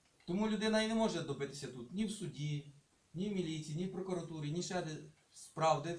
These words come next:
і тому таке і відбувається. Тому це питання треба вирішувати, або хтось один хай йде з них відставку, або хтось, або хай двоє вже треба їм подякувати, хай лікують, чи що вони там мають робити людей. І плюс по цій криміногенній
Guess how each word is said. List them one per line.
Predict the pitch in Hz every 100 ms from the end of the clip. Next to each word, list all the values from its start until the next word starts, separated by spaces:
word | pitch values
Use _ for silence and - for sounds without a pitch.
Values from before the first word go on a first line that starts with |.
| 175
і |
тому | 190 214 226
таке | 226 220 233 220
і |
відбувається. | 214 190 226 226 202 123 117 - - _ _ _ _ _ -
Тому | 185 220 214 165 - - - _ _ _ _ _ _ _ -
це | 185
питання | 190 208 202
треба | 196 208 196
вирішувати, | 214 196 170
або | 165 196
хтось | 214 190
один | 175 180 196
хай | 180
йде | 151 156 151
з |
них | 147 147
відставку, | 143 - 147 127 123
або | 135
хтось, | 165 202 175 - - -
або | 139 196 185
хай | 190 151
двоє | 143 190 160
вже | 143
треба | 147 160
їм | 160 147
подякувати, | 147 165 175 160 147 143
хай | 151 147
лікують, | 127 165 165 151 - -
чи | 135
що | 165
вони | 160
там | 143 143
мають | 143 143
робити | 127 147 143
людей. | 127 127 135 131 - - - -
І | 139
плюс | 202 233
по | 196
цій | 185 208
криміногенній | 214 208 202 214 208 202